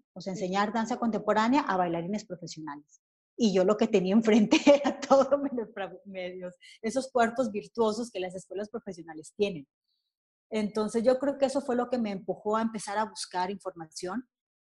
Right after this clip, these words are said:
Y como no la encontraba, este, a mi alrededor, pues bueno, empezar a buscar fuera, en el extranjero, con cursos, con libros,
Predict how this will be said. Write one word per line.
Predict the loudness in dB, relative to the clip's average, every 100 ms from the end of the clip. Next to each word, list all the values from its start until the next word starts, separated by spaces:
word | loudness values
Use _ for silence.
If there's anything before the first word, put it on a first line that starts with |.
| -8
Y |
como | -2 0 2
no | 2
la |
encontraba, | 2 2 0 2 2 4 2 0 -2
este, | -4 -4 -6 -2 -2 -2 -2
a |
mi | -2 -2
alrededor, | -2 0 2 2 0
pues |
bueno, | -2 -2
empezar | -6 -6 -2
a | -2
buscar | -2 -4 -6
fuera, | -6 0 2 4 2 -2
en | -6
el | -6
extranjero, | -8 -10 -14 -6 -4 0 0 -2
con | -14
cursos, | -2 0 0 -4 -12
con | -8 -8 -4
libros, | -4 -2 0 2 0 -4